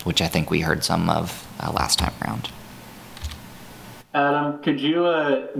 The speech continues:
Speaker 2: just confirm for me that all the dots that are on there are not necessarily candidate places, but, like, hypothetical, like, what we would show people?
Speaker 1: Thank you. For example purposes only, yes.
Speaker 2: Yeah.
Speaker 1: Third step,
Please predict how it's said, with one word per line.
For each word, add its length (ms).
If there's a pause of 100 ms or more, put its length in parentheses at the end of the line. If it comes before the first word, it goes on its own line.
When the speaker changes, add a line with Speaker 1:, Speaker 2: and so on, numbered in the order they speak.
Speaker 2:
just 340
confirm 520
for 100
me 340
that 220
all 220
the 80
dots 380
that 100
are 100
on 180
there 300
are 60
not 240
necessarily 440
candidate 440
places, 360
but, 200
like, 160
hypothetical, 920 (300)
like, 280
what 280
we 80
would 160
show 200
people? 520 (280)
Speaker 1:
Thank 220
you. 120
For 240
example 360
purposes 440
only, 320 (120)
yes. 400 (360)
Speaker 2:
Yeah. 160 (2750)
Speaker 1:
Third 220
step, 380